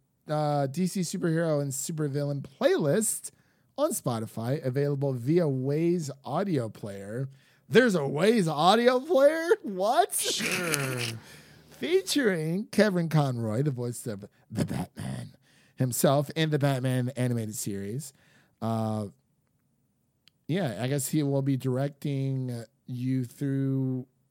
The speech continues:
Speaker 1: you know, your Waze launch application. And, uh, Wally W-,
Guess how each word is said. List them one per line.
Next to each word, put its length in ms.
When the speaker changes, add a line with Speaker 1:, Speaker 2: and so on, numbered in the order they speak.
Speaker 1:
you 120
know, 120
your 200
Waze 760
launch 760
application. 1080
And, 240
uh, 100
Wally 520
W-, 400